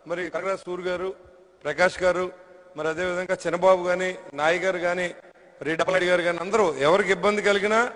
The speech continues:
వెంకటలక్ష్మి గారు అందరూ కూడా మరి ఒకరికొకరు తోడుగా మరి కార్యక్రమాలు చేసుకెళ్తున్నాం.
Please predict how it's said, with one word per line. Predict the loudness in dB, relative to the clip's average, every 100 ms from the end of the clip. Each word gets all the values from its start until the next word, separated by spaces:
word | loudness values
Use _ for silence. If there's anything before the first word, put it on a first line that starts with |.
| -12 -10 -6
వెంకటలక్ష్మి | -2 2 2 0 2
గారు | 4 4 0 -2
అందరూ | 2 4
కూడా | 6 6 8 6 0 -12 -14 -12 0
మరి | 4 4 2 0 -8 -16 -18 -20 -6
ఒకరికొకరు | -2 0 0 0
తోడుగా | 0 4 6 4 0 -10 -16 -12 -6
మరి | -2
కార్యక్రమాలు | 4 4 2 -2 -2 -2
చేసుకెళ్తున్నాం. | -2 2 0 0 -4